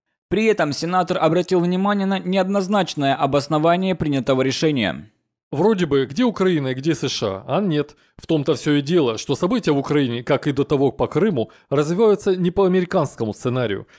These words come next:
Speaker 2: Американский сценарий закончился в феврале две тысячи четырнадцатого года на Майдане, во многом спровоцированным американским вмешательством.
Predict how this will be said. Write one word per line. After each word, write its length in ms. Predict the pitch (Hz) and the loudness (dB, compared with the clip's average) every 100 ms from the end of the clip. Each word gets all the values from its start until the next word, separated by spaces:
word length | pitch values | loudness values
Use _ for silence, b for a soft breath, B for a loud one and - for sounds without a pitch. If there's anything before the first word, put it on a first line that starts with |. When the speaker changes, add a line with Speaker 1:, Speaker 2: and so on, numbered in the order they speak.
| _ | _
Speaker 2:
Американский 640 | 139 143 131 147 131 139 | -2 -2 0 0 0 -4
сценарий 480 | - 151 185 147 139 | -2 0 2 0 -2
закончился 640 | 127 170 254 - 214 185 | -4 -2 -2 0 -2 -4
в 20 | 175 | -2
феврале 380 | 165 180 196 | 0 0 0
две 100 | 170 | 0
тысячи 400 | 170 175 170 - | -2 -4 -4 -6
четырнадцатого 580 | 160 160 180 165 - 165 | -6 -2 0 0 0 0
года 300 | 160 143 104 | 2 2 2
на 140 | 117 135 | 0 0
Майдане, 500 | 143 139 120 107 98 b b - | 0 2 0 -2 -10 b b -2
во 100 | 131 | 0
многом 400 | 147 214 151 - | 2 2 0 -4
спровоцированным 880 | - 135 135 - 165 165 160 165 - | -2 2 2 2 4 4 2 -2 -2
американским 580 | 135 120 110 117 - 120 | 0 0 0 -2 -2 -4
вмешательством. 680 | 127 160 135 107 - 104 | -2 0 0 -4 -6 -10